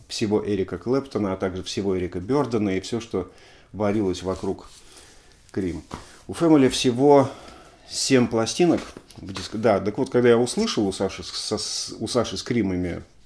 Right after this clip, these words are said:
эти чарующие звуки, этот адский голос Роджера Чапмана и всю музыку, которая обрамляет этот голос, я тут же просто понял, что это, да, это одна из тех групп, которые мне нужны.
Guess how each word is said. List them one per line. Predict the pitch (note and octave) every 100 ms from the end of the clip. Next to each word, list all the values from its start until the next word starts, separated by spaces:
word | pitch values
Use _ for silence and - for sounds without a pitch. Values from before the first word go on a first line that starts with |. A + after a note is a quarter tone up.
| _ - -
эти | G2+ G#2 G2 - - - -
чарующие | - C#3 C3+ B2 F#2+ - - G2+
звуки, | G#2 A#2 G2+ F2+
этот | F2+ G2 F#2+
адский | A2+ G#2+ - F#2
голос | F2+ G2+ F#2 F#2
Роджера | G2 F2+ F#2 F#2+
Чапмана | F#2+ C#3+ D3+ E2+ D#2+ - _ - - - - - - - - - -
и | A2
всю | - C3
музыку, | B2 G2 F2+
которая | G2+ F#2+ G2 F#2
обрамляет | G2+ G2+ G2+ G2+ F#2+ E2 D#2+
этот | E2 E2+ F2
голос, | F2 E2+ E2 -
я | A2 A#2+
тут | - - C3 G#2+
же | F#2+
просто | F#2+ G2 F#2+ - E2+ - _ - - - -
понял, | - G2 F2+
что | F2+ F#2+ -
это, | A2+ G#2+
да, | F#2 F2+ F#2
это | G#2 F#2+
одна | - G#2 G2 F2+
из | -
тех | G2
групп, | F#2+ B2+ D3+
которые | F2+ - A2 F#2
мне | F2+ G2
нужны. | G2 F#2 F2 E2+ E2